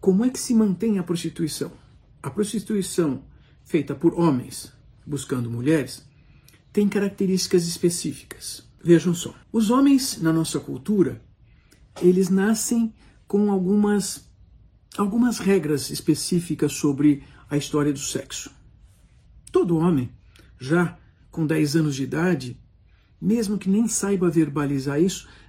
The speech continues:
já sabe que tem que saber. Já sabe que, em verdade, caramba,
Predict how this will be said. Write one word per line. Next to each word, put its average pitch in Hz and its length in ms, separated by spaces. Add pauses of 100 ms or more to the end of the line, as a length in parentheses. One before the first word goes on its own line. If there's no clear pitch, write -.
já 233 220
sabe 214 460
que 190 320 (760)
tem 208 160
que 180 140
saber. 147 460 (520)
Já 208 200
sabe 185 460
que, 160 300 (200)
em 202 120
verdade, 143 640 (560)
caramba, 165 540